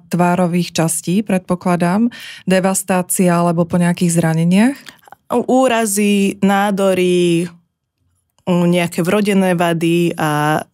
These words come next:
Speaker 2: takisto aj osmičky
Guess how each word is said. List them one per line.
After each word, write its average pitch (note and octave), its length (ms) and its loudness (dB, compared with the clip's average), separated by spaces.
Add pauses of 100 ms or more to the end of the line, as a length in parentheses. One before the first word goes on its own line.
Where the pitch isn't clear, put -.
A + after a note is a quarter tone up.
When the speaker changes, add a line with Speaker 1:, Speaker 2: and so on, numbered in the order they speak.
(140)
Speaker 2:
takisto E3 560 -4
aj D#3 720 -2 (320)
osmičky G#3+ 800 0